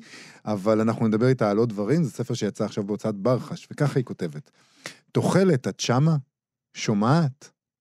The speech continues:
את דוגרת? איך את ממשיכה? כמה פעמים אפשר לחיות? כמה פעמים? אפשר להיות בטוב? זה רע? כמה אפשר לכתוב תוחלת?" אז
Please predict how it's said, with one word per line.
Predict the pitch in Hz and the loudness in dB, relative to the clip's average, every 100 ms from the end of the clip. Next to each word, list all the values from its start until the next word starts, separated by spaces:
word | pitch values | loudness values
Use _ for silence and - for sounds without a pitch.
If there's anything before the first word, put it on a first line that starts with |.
| - | -6
את | 113 | -2
דוגרת? | 107 92 135 160 175 131 - - _ _ _ _ _ | -2 2 2 4 2 -2 -10 -20 _ _ _ _ _
איך | 240 202 | -2 0
את | 185 | 2
ממשיכה? | 139 - 101 - 80 - | 2 2 -4 -4 -8 -2
כמה | 143 180 | 0 2
פעמים | 175 151 127 147 | 2 0 2 2
אפשר | 131 - 120 | 2 0 0
לחיות? | 107 - 135 113 95 | 0 -2 2 2 0
כמה | - 98 90 | -6 -4 -4
פעמים? | - 85 82 76 - _ - - | -6 -8 -6 -10 -14 _ -20 -14
אפשר | - 123 | -2 2
להיות | 117 110 | 4 2
בטוב? | 92 92 - 165 175 127 _ _ _ _ _ | 0 -2 2 4 2 -2 _ _ _ _ _
זה | 92 98 | -4 -2
רע? | 90 120 160 196 _ _ _ _ - | 2 2 2 0 _ _ _ _ 0
כמה | 147 190 185 | 4 6 4
אפשר | 131 - 127 131 | 2 2 2 2
לכתוב | 110 - 117 110 | 0 -2 0 0
תוחלת?" | - 104 101 92 82 - | -2 -4 -2 -2 -4 -6
אז | 90 | -10